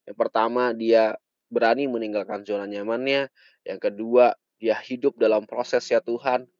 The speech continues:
penantian yang begitu panjang, pada akhirnya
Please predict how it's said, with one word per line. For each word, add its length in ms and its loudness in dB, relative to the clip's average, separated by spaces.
penantian 480 -4
yang 140 -4
begitu 240 -10
panjang, 560 -6
pada 240 -6
akhirnya 480 -6